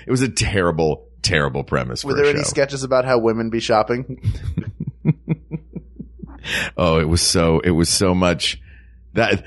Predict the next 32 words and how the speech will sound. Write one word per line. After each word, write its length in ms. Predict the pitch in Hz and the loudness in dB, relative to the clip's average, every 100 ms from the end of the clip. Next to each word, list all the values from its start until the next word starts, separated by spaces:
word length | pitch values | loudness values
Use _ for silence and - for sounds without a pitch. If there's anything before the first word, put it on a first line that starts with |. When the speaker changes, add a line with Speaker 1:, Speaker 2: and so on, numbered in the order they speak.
| - | -4
Speaker 1:
w-, 180 | - 117 | 0 2
a 80 | 127 | 2
women 380 | 113 127 143 135 | 2 0 2 2
be 140 | 123 | 2
shopping 480 | 110 117 107 117 113 | 2 2 2 0 -2
sketch. 340 | - 120 117 | 0 0 0
We 160 | 101 131 | 2 0
pray 460 | - - 123 117 113 | 0 -4 0 2 2
for 180 | 92 | 2
that 220 | 82 78 - | 2 2 2
kind 240 | 80 73 | 2 2
of 80 | 71 | 2
wokeness 640 | 76 76 82 73 69 - - - - - - - | 2 0 0 -4 0 -2 -4 -10 -14 -12 -4 0
on 140 | 90 | 2
that 200 | 85 160 | 2 2
show. 380 | 165 - 78 78 | 2 2 2 2
Speaker 2:
<laughs> 1120 | 147 - 160 - - - - - - - - - - - _ _ _ _ - | 0 -4 -8 -8 -8 -10 -10 -16 -16 -20 -20 -20 -20 -20 _ _ _ _ -2
Speaker 1:
Um, 640 | 107 107 107 104 98 90 76 - - - - - _ _ _ - - | 0 2 2 2 2 2 -2 -20 -20 -20 -20 -20 _ _ _ -20 -8
yeah. 180 | 117 143 | 0 2
What 180 | 127 156 | 4 4
other, 200 | 165 156 | 2 2
what 160 | 156 160 | 2 2
other 160 | 165 | 2
fonts 380 | - 147 147 - | 2 2 2 2
do 100 | 143 | 0
we 140 | 135 | 2
have 320 | 127 117 117 110 | 2 4 2 2
that 180 | 104 | 2
are, 300 | 98 95 90 | 4 4 4
uh, 340 | 87 87 85 82 - - - - - - - 101 | 4 4 4 2 -4 -20 -20 -20 -20 -20 -6 0
before 320 | 127 147 151 | 0 2 2
we, 240 | 147 135 | 4 2